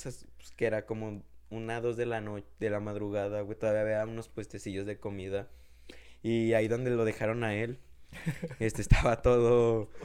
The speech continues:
Speaker 1: todo oscuro, neta, o sea, nadie en su sano juicio hubiera pasado por ahí ni aunque viviera ahí, pero, pues, le tocó.
Speaker 2: No mames, se pasó de verga.
Speaker 1: Y, pues, este, yo creo ya para, para cerrar esto,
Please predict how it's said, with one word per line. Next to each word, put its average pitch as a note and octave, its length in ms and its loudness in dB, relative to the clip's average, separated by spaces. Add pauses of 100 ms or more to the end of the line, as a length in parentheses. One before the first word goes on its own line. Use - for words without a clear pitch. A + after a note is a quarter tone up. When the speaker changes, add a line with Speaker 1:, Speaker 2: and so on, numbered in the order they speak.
(140)
Speaker 1:
todo F3+ 260 6
oscuro, F3+ 480 6
neta, F3+ 280 2
o F#3+ 40 4
sea, F3+ 300 4 (640)
nadie D#3 300 6
en F3+ 60 0
su E3+ 160 2
sano D#3+ 260 2
juicio D#3+ 500 4
hubiera C3 360 6
pasado C3 380 0
por C#3 140 0
ahí A#2+ 200 6
ni C3 80 0
aunque C3+ 200 -2
viviera A#2 380 4
ahí, D3 340 2 (360)
pero, B2 480 8
pues, A2+ 140 0
le A2 120 0
tocó. - 680 2 (1400)
Speaker 2:
No C#3 220 0
mames, D3 360 0
se D3+ 60 -6
pasó C#3 380 -4
de D3+ 180 -2
verga. C3+ 600 -4 (360)
Speaker 1:
Y, B2+ 160 4
pues, A#2 200 0
este, A2+ 280 -2
yo A2+ 120 2
creo D3+ 160 0
ya D3 160 2
para, D3 320 2 (1080)
para A2 220 2
cerrar G#2+ 400 2
esto, A#2+ 440 -4